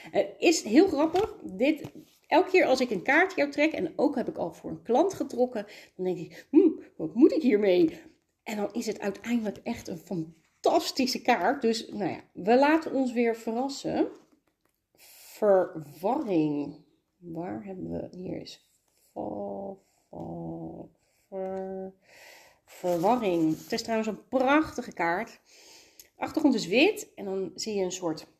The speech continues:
eh, rondje, een beetje grijzig, met allemaal blaadjes erin. En bovenin zie je een, eh, een, een halve maan, maar die is gedraaid. En dan zie je een, eh, een dame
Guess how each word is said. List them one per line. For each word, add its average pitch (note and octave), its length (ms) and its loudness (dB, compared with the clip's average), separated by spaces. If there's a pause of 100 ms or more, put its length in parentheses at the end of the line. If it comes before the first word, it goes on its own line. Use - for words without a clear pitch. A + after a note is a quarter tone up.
(840)
eh, F#3 200 -10
rondje, C4 540 4
een C4 80 -4
beetje G3 220 -10
grijzig, A#3+ 760 0
met - 140 -8
allemaal E3+ 220 -10
blaadjes A#3 600 -6
erin. G#3+ 340 -2
En F3+ 100 -4
bovenin F#3+ 460 -2
zie F3 200 -6
je - 160 -6
een, F3 160 -6
eh, E3 220 -8 (800)
een, F#3 240 -4
een F#3 160 -6
halve A3 420 0
maan, C4+ 560 6 (300)
maar F#3 120 -10
die F#3 100 -12
is F3 100 -12
gedraaid. E3+ 720 -10 (840)
En A3 280 2
dan F#3+ 340 0
zie F#3+ 180 -2
je F3+ 220 0
een, F3 180 -4
eh, F3 300 -8
een F3 220 -4
dame G3+ 640 -2